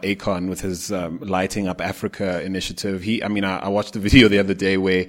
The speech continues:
he came out saying that, um, his project had been, uh, given a billion dollar credit line and, uh,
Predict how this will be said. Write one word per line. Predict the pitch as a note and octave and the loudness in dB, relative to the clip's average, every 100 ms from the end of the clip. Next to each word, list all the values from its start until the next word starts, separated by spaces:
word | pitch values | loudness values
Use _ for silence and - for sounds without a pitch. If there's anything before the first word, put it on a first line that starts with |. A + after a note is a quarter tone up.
| - | -6
he | - G2+ G2 | -6 -4 -4
came | A#2+ G#2+ | -4 -2
out | F#2+ | -2
saying | - G#2+ G2 | -2 0 2
that, | F#2 F2+ - | 0 -2 -4
um, | F#2+ F2 | -6 -4
his | F#2 | -6
project | - G2+ F#2 F2+ | -4 -2 -2 -4
had | F2 | -6
been, | F#2+ F#2 F#2 | -4 -4 -4
uh, | F2 | -6
given | - F#2+ F#2+ | -6 -4 -4
a | F2+ | -4
billion | G2 F#2+ F#2 | -4 -4 -2
dollar | F2 F2+ | -2 -2
credit | F2 G#2 G2 | -4 -4 -4
line | F#2 F#2 F#2 F#2 | -4 -4 -4 -4
and, | - F2+ E2+ E2+ E2 | -6 -8 -8 -10 -10
uh, | E2 D#2+ | -12 -14